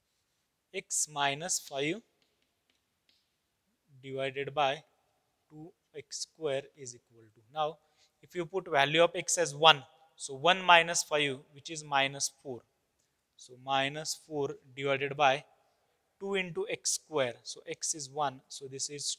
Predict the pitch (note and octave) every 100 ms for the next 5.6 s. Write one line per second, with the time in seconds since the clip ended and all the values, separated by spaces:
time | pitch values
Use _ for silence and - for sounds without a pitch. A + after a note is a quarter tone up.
0 | _ D3 C3+ _ _ _ - C#3 C#3 C3+
1 | D3+ D#3 - D3+ C#3 C3+ C3+ C3+ D#3 B2+
2 | C3+ C3+ D3 C#3+ - - _ _ _ _
3 | _ C3 B2+ C#3 - - D#3 C3 C#3+ _
4 | _ _ _ D#3+ D#3+ D#3+ F#3+ F#3 F3+ F#3+
5 | F#3 E3 C#3 C3 B2 A2+